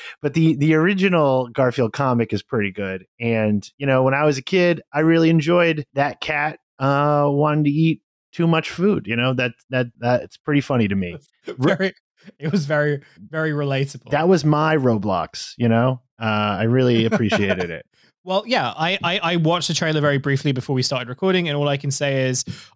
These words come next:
Speaker 2: um, if we can get the young people to get away from Andrew Tate and to, like, take inspiration from Garfield, I, I support that.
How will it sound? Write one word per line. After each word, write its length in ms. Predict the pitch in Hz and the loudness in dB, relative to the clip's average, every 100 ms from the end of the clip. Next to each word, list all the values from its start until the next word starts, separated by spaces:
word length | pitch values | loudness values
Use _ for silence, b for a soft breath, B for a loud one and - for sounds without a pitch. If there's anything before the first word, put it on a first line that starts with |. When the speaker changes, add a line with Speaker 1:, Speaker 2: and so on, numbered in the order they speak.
| _ | _
Speaker 2:
um, 220 | 139 131 151 | -2 -2 -2
if 100 | 143 | -2
we 80 | 156 | 0
can 140 | 165 | 2
get 200 | 170 180 | 0 0
the 40 | 165 | 0
young 240 | 151 151 | 0 2
people 360 | 151 160 160 151 | 0 0 0 0
to 280 | 143 147 139 | 0 0 0
get 160 | 123 143 | 0 0
away 220 | 139 143 | 0 0
from 140 | 143 147 | -2 -6
Andrew 280 | 131 135 131 | -4 -2 -4
Tate 340 | - 127 170 _ | -4 -4 -6 _
and 280 | 135 127 123 120 | -8 -6 -4 -4
to, 440 | 139 127 123 123 | -4 -4 -4 -6
like, 180 | 147 135 | -6 -6
take 240 | - 135 139 | -4 -6 -4
inspiration 540 | 139 127 127 131 143 | -4 -4 -2 -2 -2
from 100 | 131 | -6
Garfield, 420 | 120 123 127 151 143 | -4 -6 -4 -2 0
I, 180 | 156 - B B | -2 -4 B B
I 80 | 180 | -4
support 380 | 185 208 220 - | -2 0 -2 -2
that. 180 | - - | -10 -10